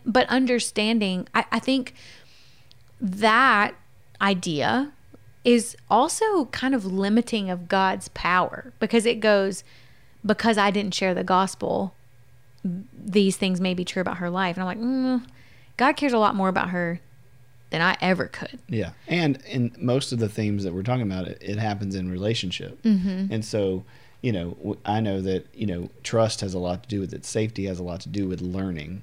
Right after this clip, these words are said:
Speaker 2: and
Speaker 1: Right.
Speaker 2: believing what a person's saying. And so if you're in fight or flight and your right brain is, you know, overwhelmed and your left brain shut down, you can't learn.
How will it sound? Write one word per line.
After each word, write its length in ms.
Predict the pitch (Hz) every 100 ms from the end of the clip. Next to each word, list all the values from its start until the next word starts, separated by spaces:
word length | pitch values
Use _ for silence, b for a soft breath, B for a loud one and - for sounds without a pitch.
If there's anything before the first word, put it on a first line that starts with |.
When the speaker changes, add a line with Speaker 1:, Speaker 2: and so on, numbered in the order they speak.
| -
Speaker 2:
and 160 | 107
Speaker 1:
Right. 120 | 98 92
Speaker 2:
believing 380 | 98 101 92
what 120 | 90 82
a 40 |
person's 360 | 82 90 - 80
saying. 380 | - 135 87
And 100 | 87
so 200 | 90 107
if 120 | 90 98
you're 140 | 110
in 100 | 117
fight 220 | 107 104
or 80 | 92
flight 420 | - 127 117 95 - b b b
and 140 | 104 101
your 80 |
right 220 | 107 101 -
brain 200 | 95 87
is, 220 | 85 - -
you 80 | 87
know, 200 | 78 78 - -
overwhelmed 560 | 107 98 90 104 104 98
and 60 |
your 100 | 92
left 180 | 92 95
brain 160 | 95 90
shut 220 | 87 78
down, 340 | 82 113 98 92 b b
you 120 | 120
can't 280 | 117 156 -
learn. 440 | 87 95 98 -